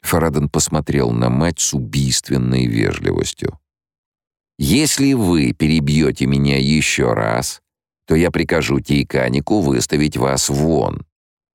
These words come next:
Он слышал, что вы согласились на расследование, и это передаёт его в моё распоряжение».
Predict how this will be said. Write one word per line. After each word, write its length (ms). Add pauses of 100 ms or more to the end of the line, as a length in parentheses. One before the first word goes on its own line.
(220)
Он 200
слышал, 600
что 220
вы 140
согласились 880
на 100
расследование, 1080 (540)
и 60
это 360
передаёт 640
его 640
в 120
моё 360
распоряжение». 1080